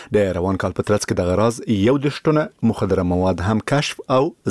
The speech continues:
ضبط شوي دي. دا هم د سیمې او نړۍ څو خبرونه. د پاکستان صدر اعظم وایي، نړیواله ټولنه باید خپل هیواد ته د افغان کډوالو په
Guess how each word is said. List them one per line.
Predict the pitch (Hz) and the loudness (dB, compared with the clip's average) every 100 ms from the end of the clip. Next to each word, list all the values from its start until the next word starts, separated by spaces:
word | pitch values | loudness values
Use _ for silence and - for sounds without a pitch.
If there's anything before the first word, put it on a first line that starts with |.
| 95 | 0
ضبط | 98 - | 0 0
شوي | 110 87 92 | 0 0 2
دي. | 123 | 0
دا | 113 _ - - - - - 143 | -2 _ -20 -14 -12 -8 -2 0
هم | 147 | 2
د | 135 | 2
سیمې | 147 123 | 2 2
او | 110 | 2
نړۍ | 98 98 | 2 0
څو | - - | -2 -2
خبرونه. | 92 90 98 110 127 127 _ _ - - - - - | 0 2 2 0 -2 -8 _ _ -20 -16 -14 -14 -2
د | 127 131 | 2 2
پاکستان | 160 151 180 170 | 2 -2 0 2
صدر | 170 156 | 2 2
اعظم | 151 160 | 2 2
وایي، | 147 156 | 2 2
نړیواله | 151 143 147 147 | 2 2 2 2
ټولنه | 143 139 135 | 2 2 2
باید | 131 | 2
خپل | - 135 123 | 0 0 2
هیواد | 127 131 | 2 2
ته | 135 | 2
د | 123 | 0
افغان | 123 127 | 0 0
کډوالو | 127 113 127 123 | 0 2 2 2
په | 117 | 0